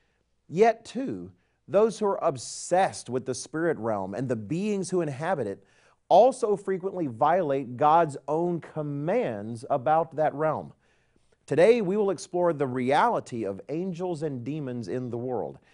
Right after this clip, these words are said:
and we'll also do so with the Bible, God's own word.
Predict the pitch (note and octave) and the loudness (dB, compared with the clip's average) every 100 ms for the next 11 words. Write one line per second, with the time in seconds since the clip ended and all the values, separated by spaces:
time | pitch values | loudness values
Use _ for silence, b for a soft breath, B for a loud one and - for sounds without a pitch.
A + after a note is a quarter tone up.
0 | b b b C#3+ C#3+ C#3 D#3 A#3+ - G3 | b b b -2 2 4 8 8 6 -2
1 | C#3+ D#3+ D#3+ - D3+ C3+ C3+ C3+ - - | 0 -2 -4 -2 -2 -2 -2 -4 -6 -16
2 | A2+ C3 G#2 F2 A#2 A2+ A#2 F2 A#1+ - | -4 -4 -4 -2 4 6 4 -2 -10 -16
3 | _ _ _ G2+ G#2+ C#3+ C#3+ D#3 D#3 C3 | _ _ _ -18 -2 6 8 8 6 0
4 | - C3 C3 C3 C3 A2+ G2+ G#2+ G2 D#2 | -4 -2 0 -2 -6 -8 -4 -2 -2 -6